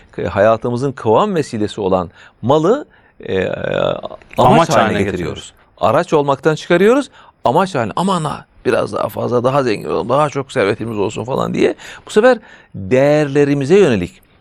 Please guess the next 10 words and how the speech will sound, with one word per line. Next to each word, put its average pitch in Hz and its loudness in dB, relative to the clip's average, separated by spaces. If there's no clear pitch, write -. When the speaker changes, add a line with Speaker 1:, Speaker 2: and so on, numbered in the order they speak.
Speaker 1:
kendi 113 0
manevi 113 0
hayatımızın 127 -2
değerlerine, 98 2
maddi 120 -2
hayatımızın 123 0
değerlerine, 92 0
aile 120 4
hayatımızın 127 0
değerlerine, 104 2